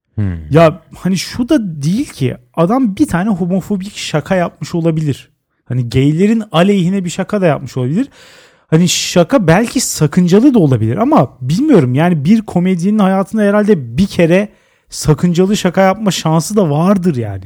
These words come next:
Speaker 1: Hı hı.
Speaker 2: Değil mi? O kadardan da bir şey olmaz ya. Hani her zaman mı yedi yirmi dört mü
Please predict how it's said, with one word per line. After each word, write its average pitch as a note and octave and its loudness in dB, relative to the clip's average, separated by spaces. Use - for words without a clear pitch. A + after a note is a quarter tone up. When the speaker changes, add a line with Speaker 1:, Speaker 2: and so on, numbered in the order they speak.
Speaker 1:
Hı F#2 -6
hı. D#2+ -6
Speaker 2:
Değil B3 4
mi? E3 -2
O F#3 -2
kadardan C4+ 0
da A#3+ 0
bir F3 -2
şey A3+ -2
olmaz A3+ 0
ya. D3 2
Hani F3 4
her C4+ 2
zaman A#3 4
mı D#3 4
yedi E3 6
yirmi A3 8
dört A#3+ 4
mü E3 4